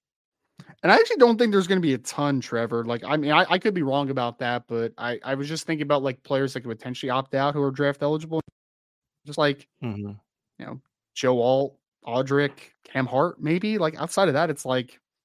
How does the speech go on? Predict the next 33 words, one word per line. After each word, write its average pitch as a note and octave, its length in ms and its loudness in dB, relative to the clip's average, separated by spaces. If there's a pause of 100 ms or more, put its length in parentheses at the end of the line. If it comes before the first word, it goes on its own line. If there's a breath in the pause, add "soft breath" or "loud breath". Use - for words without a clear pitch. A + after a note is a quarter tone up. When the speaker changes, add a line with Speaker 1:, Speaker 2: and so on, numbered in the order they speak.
(200)
Speaker 1:
is C#3 80 -14
it A#2 40 -6
really D3 180 2
that C3+ 220 2
guy C#3+ 240 2
that F#3+ 100 0
I E3+ 40 4
look F3+ 160 0
at G3+ 80 0
and F3+ 100 -2
say, F3 100 -2
like, A#2 140 2
Speaker 2:
Right. G2 120 0
Speaker 1:
"Yeah, D3+ 180 -2
definite, D3+ 400 -4
definite F#3 340 4
opt G3 260 4
out"? G#2+ 180 -2
I C3+ 120 0
don't, E3 140 -4
I C#3+ 60 0
don't F#3+ 120 -2
know. D3 280 -4
I'm B2 100 -10
not D3+ 60 -4
sure A2 160 4
Speaker 2:
Right. F#2+ 40 -2
Speaker 1:
about G2+ 200 -6
that, - 180 -10
Speaker 2:
Who'd - 20 -4
you A2+ 80 -6
Speaker 1:
but C#3+ 140 4
we'll D3 120 4